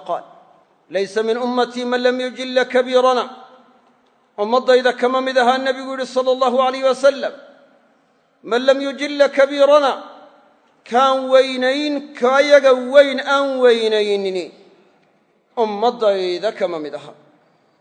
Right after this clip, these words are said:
"Wa yarxam sagiirana," aan u naxariisan kaayaga yar, "wa yacrif licaalimina xaqah,"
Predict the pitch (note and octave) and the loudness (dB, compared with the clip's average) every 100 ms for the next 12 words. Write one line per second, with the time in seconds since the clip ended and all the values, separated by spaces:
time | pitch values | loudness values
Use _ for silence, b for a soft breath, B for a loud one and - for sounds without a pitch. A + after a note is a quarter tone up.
0 | _ _ _ _ - G#3 G#3 A3 G3 - | _ _ _ _ -2 2 4 2 0 -4
1 | G#3+ G3+ - A3 G3 G#3+ G#3 G#3+ G#3+ F#3 | -4 -4 -8 -4 -2 0 2 2 0 -4
2 | - - - _ _ _ _ _ _ A3 | -10 -20 -20 _ _ _ _ _ _ 0
3 | G#3 C4 C#4+ B3 A3 - G#3 G#3+ G#3 G3+ | 2 2 0 0 -2 0 2 2 0 -4
4 | - G#3 G3+ G3+ A3 A3+ A3+ B3+ A#3+ A3+ | -2 -2 -2 -4 2 2 4 2 4 2
5 | G#3+ G#3 G#3+ - - - - - _ _ | 2 6 6 4 -6 -14 -20 -20 _ _
6 | _ _ _ _ _ _ A3+ A3+ C4+ C4+ | _ _ _ _ _ _ 0 4 4 4
7 | B3 A#3 A#3+ A#3+ G#3+ A3 A#3+ C4 A#3+ A3+ | 2 0 -2 -2 2 2 2 -2 -2 -2
8 | F#3+ A3 - A#3+ G#3+ | 0 -2 -2 -2 -2